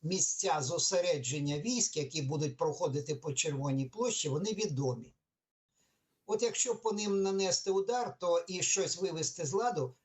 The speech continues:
самі роз-, розумієте, порушується порядок проходження. Там колони, в яких визначені місця, конкретні місця.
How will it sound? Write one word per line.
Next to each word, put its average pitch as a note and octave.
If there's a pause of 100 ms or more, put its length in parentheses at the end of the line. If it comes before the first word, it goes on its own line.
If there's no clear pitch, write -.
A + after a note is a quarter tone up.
(140)
самі G#3
роз-, F#3+
розумієте, E3
порушується G3
порядок F3
проходження. - (760)
Там F3
колони, F#3+
в C3+
яких D#3
визначені E3+
місця, D#3+
конкретні D#3
місця. D3+